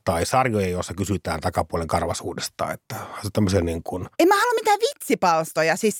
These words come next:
Speaker 2: siis sinänsä, mitään niin kuin koululaisvitsipalstoja, vaikka niin kuin nykyään nekin olisi varmaan niin kuin tosi radikaalia, vaan, vaan siis se-, jotain sellaista, vaikka edes yksittäistä mediaa, jossa se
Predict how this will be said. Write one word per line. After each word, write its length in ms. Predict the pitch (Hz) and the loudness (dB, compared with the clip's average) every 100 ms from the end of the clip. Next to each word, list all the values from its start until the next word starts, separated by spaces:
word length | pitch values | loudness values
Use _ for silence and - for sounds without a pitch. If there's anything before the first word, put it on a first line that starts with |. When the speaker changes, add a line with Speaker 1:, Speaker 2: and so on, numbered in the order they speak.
| - | -4
Speaker 2:
siis 240 | - - | 0 0
sinänsä, 580 | 285 247 156 - 190 175 - | 2 2 2 0 0 0 0
mitään 260 | 196 202 | 0 0
niin 80 | 202 | 0
kuin 100 | 208 | 2
koululaisvitsipalstoja, 1120 | 247 190 151 117 - 131 - - 156 - 190 | 4 4 4 0 -2 -6 -6 0 0 2 4
vaikka 240 | 269 302 262 | 4 4 2
niin 100 | 240 | 4
kuin 100 | 226 | 4
nykyään 340 | 233 220 180 | 4 4 2
nekin 240 | 180 160 156 | 0 0 0
olisi 160 | 151 | 0
varmaan 340 | 160 160 151 135 | 2 2 2 0
niin 60 | |
kuin 100 | 156 | -2
tosi 200 | 160 160 | -2 0
radikaalia, 520 | 165 170 139 139 151 170 - - - - | 2 2 2 2 2 0 -4 -20 -6 2
vaan, 200 | 240 247 233 | 4 4 4
vaan 220 | 277 269 | 4 4
siis 200 | 247 262 - - 220 | 2 -2 -4 -10 -8
se-, 60 | - - | -8 -2
jotain 560 | 285 415 - 381 285 | 2 2 4 4 4
sellaista, 460 | - 269 240 226 233 | 4 4 4 2 2
vaikka 260 | 269 - | 2 2
edes 180 | 254 285 - | 0 0 -2
yksittäistä 640 | 359 - 302 - 262 - 269 | -4 -2 -2 2 2 4 4
mediaa, 560 | 330 392 262 202 185 | 6 4 4 6 4
jossa 320 | 185 190 - | 2 0 -2
se 200 | 202 226 | 0 0